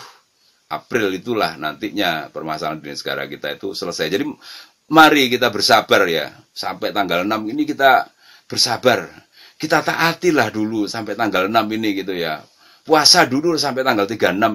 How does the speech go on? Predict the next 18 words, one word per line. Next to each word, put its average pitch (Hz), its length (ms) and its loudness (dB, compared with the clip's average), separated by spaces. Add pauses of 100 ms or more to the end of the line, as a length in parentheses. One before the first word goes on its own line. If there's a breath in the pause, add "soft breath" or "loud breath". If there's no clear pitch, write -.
ini, 90 160 -8
eh, 95 160 -4
sampai 113 240 0
tanggal 104 240 4
enam 131 240 4
ini, 82 80 -8 (220)
sampai 101 220 -6
tanggal 98 200 0
enam 123 240 2
April 131 400 2
ini 160 160 -4 (320 loud breath)
puasa 156 320 2
dululah 127 400 0
kita. 87 400 -8 (440 loud breath)
Jangan 131 280 -2
berkeliaran, 139 720 2
jangan 113 320 -2
berkerumun 120 480 -4